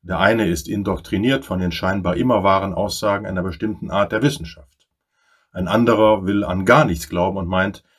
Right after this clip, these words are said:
er könne nur glauben, was er auch sieht. Wieder andere wissen um ihre Schuld,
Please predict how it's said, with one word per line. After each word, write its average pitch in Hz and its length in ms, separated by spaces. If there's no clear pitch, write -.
er 90 140
könne 107 260
nur 101 160
glauben, 101 320
was 92 140
er 90 100
auch 82 100
sieht. - 440
Wieder 156 280
andere 92 480
wissen 78 640
um 87 180
ihre 90 280
Schuld, 131 540